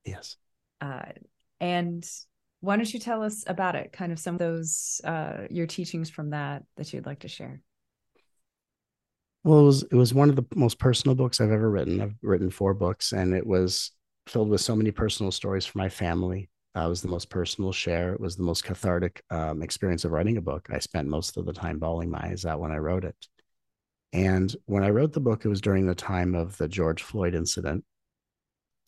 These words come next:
Speaker 1: And it was just a time where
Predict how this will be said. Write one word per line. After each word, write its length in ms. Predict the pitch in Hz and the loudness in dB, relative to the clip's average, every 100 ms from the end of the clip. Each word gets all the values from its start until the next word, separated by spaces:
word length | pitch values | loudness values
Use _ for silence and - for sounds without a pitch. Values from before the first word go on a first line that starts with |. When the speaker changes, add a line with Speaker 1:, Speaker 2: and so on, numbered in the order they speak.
| _ _ | _ _
Speaker 1:
And 440 | 104 101 90 85 - - - _ _ _ _ _ _ _ _ _ _ _ | -2 0 0 -4 -6 -20 -20 _ _ _ _ _ _ _ _ _ _ _
it 100 | 127 | 4
was 200 | 123 117 | 6 6
just 340 | 110 127 131 139 | 6 4 6 0
a 60 | |
time 480 | 123 - 117 120 117 | 0 2 4 6 6
where 480 | 104 95 95 98 | 6 4 4 2